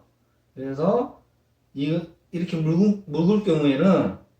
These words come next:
두 번을 칠해야 돼, 칠해줘야 돼요, 여러분.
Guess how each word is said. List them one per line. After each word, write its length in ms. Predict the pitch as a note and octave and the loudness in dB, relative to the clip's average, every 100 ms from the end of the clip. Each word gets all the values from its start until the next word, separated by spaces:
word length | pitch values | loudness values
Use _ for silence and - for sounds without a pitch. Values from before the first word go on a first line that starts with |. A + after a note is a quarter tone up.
| _ _ _ _ _ _ _ _ _ _ _ _ | _ _ _ _ _ _ _ _ _ _ _ _
두 160 | - F3+ | 4 8
번을 260 | G#3+ G#3 E3 | 10 8 4
칠해야 260 | E3 D#3 | 4 4
돼, 160 | C#3 - | 4 -2
칠해줘야 420 | - G#3 F3 B2 F#2+ | -6 -2 0 0 0
돼요, 240 | F2 E2 F#2+ | -4 -6 -12
여러분. 340 | F#2 D#2+ | -14 -16